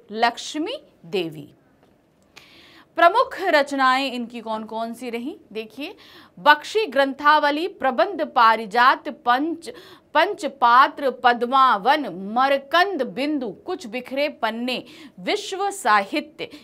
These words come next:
हिंदी साहित्य विमर्श, साहित्य शिक्षा, हिंदी उपन्यास साहित्य। तो ये तो उनकी कुछ रचनाएं हैं जो बहुत ज़्यादा प्रसिद्ध हुई। हम्म? भाषा, इन्होंने हिंदी भाषा में ही लेखन कार्य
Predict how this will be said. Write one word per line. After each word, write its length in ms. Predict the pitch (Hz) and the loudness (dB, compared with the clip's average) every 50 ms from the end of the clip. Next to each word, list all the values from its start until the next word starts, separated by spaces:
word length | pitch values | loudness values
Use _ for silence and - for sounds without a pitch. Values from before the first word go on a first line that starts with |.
| _ _ | _ _
हिंदी 380 | 262 302 311 302 269 349 392 415 | -4 -2 -2 -2 -2 -2 -4 -4
साहित्य 720 | 403 - 285 269 254 247 208 311 - - _ - 311 302 | -2 2 4 4 4 4 0 -6 -10 -10 _ -4 -4 -4
विमर्श, 520 | 226 233 240 247 277 269 214 202 - - | -2 -4 -4 -2 -2 -2 -4 -4 -10 -14
साहित्य 640 | 180 - - 247 226 226 226 285 294 - _ - 285 | -14 -8 -2 -2 -2 0 -2 -6 -12 -12 _ -10 -10
शिक्षा, 500 | 285 - 254 247 - - - 277 240 214 | -8 -8 -12 -12 -12 -12 -6 -4 -4 -4
हिंदी 380 | 185 185 226 233 226 208 277 | -4 -6 -10 -10 -8 -8 -10
उपन्यास 800 | 277 - 226 220 - 202 202 208 208 214 233 262 294 - - - - | -10 -10 -12 -10 -8 -8 -8 -8 -4 -2 -2 -2 -2 -4 -10 -8 -6
साहित्य। 480 | 180 143 147 - - - - _ - _ _ - - - - - _ _ | -6 -6 -6 -8 -16 -20 -20 _ -20 _ _ -20 -20 -20 -20 -20 _ _
तो 60 | 311 | -6
ये 160 | 320 311 392 427 | -4 -4 -4 -2
तो 120 | 427 466 | -2 -4
उनकी 220 | 453 427 415 427 | -4 -4 -4 -4
कुछ 340 | 440 415 415 466 494 480 - | -6 -2 0 0 0 0 0
रचनाएं 540 | 392 311 254 247 - 240 226 202 208 208 208 | 0 0 0 0 -4 -6 -4 -4 -4 -4 -6
हैं 160 | 202 254 339 339 - - - _ - | -10 -10 -12 -12 -16 -20 -20 _ -12
जो 140 | 190 311 339 | -8 -8 -2
बहुत 320 | 233 302 277 294 359 381 | 0 0 2 2 2 2
ज़्यादा 340 | 254 269 269 254 247 294 330 | 2 2 2 2 2 0 -2
प्रसिद्ध 540 | 330 - - 240 240 - - 247 196 170 - | -2 -4 -8 -10 -10 -6 -8 -10 -8 -8 -12
हुई। 300 | - - 156 - - _ _ _ _ _ _ _ _ _ _ _ _ _ | -14 -14 -18 -20 -20 _ _ _ _ _ _ _ _ _ _ _ _ _
हम्म? 100 | 247 415 605 554 _ _ _ _ - - _ - | -12 -12 -12 -14 _ _ _ _ -20 -20 _ -20
भाषा, 560 | 170 - 269 277 294 302 285 - 392 - 440 | -14 2 6 8 8 8 6 4 4 4 4
इन्होंने 340 | 392 - 277 262 277 277 294 | 4 0 -4 -6 -4 -2 -4
हिंदी 440 | 294 269 254 294 311 320 320 403 453 | -4 -2 -4 -4 -4 -2 -2 -2 -2
भाषा 460 | - 247 254 247 233 240 - 247 233 | -2 0 0 0 0 0 -4 -6 -6
में 160 | 240 240 247 | -6 -8 -10
ही 180 | 240 226 302 370 | -8 -8 -8 -8
लेखन 420 | 294 220 202 208 208 - 226 220 | -6 -4 -4 -6 -6 -6 -12 -14
कार्य 460 | 196 - 185 196 220 254 320 480 523 | -8 -2 -2 -2 0 0 -2 -4 -4